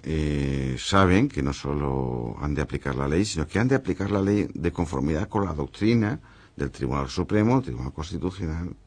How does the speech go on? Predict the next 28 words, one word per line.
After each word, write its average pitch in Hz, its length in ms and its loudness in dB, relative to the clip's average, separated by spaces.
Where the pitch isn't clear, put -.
etcétera. 73 560 -4
Y, 78 880 2
y 71 140 -8
son 71 460 -4
jueces, 80 600 -2
eh, 65 680 -4
em, 57 960 -6
que 50 680 -4
están - 460 2
al 71 200 4
día 80 400 4
en 64 240 -4
la 62 140 -4
doctrina 69 560 -2
de 69 80 2
nuestros 64 320 -4
más 65 180 -2
altos 65 300 -6
tribunales 90 680 -2
y, 69 80 -6
por 67 160 -4
tanto, 80 320 2
hacen 85 220 2
una 85 200 4
reinterpretación 78 960 0
de 73 80 -2
la 65 180 -4
norma, 82 540 -2